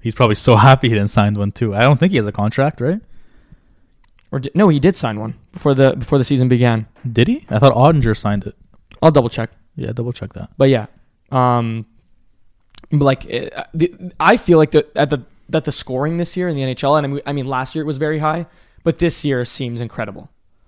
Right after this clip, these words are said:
Speaker 2: This year seems like you have Connor Mc-, like, you have s-, some of these players that are pushing for almost two points per game.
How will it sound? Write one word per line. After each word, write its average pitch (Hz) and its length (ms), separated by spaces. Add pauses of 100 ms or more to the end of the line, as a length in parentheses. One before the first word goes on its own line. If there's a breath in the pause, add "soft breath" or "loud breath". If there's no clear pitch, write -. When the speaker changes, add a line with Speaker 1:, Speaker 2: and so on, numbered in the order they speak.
(220)
Speaker 2:
This 147 280
year 143 180
seems 117 680 (960)
like 156 200
you 214 160
have 180 160
Connor 156 260
Mc-, 143 160
like, 160 160
you 202 120
have 165 140
s-, - 200
some 170 160
of 156 60
these 135 100
players 147 220
that 131 100
are 120 60
pushing 139 240
for 127 100
almost 123 220
two 131 60
points 117 200
per - 100
game. 123 240